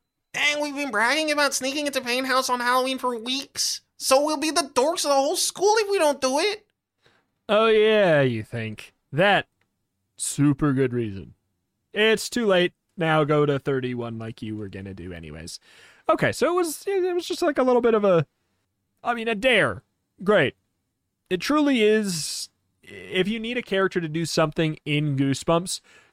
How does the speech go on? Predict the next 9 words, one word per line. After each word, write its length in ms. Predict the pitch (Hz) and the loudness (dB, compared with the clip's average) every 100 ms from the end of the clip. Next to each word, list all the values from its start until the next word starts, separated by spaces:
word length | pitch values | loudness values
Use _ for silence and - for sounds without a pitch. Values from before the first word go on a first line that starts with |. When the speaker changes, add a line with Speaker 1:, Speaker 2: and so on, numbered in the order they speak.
| - | -2
Speaker 2:
no 160 | 170 | 2
matter 340 | 175 185 214 202 | 4 4 4 2
how 600 | 151 - 165 165 165 156 | 0 0 2 4 4 2
terrible 720 | - 165 147 156 160 175 185 | -2 -4 0 4 2 2 -4
and 220 | 170 135 | -6 -10
stupid 580 | - - - 131 170 175 | -10 -10 -4 -2 -2 0
it 100 | 190 | 0
is, 380 | 208 240 240 - _ _ _ _ _ | 0 -2 -6 -14 _ _ _ _ _
if 320 | 175 208 - | 0 0 -2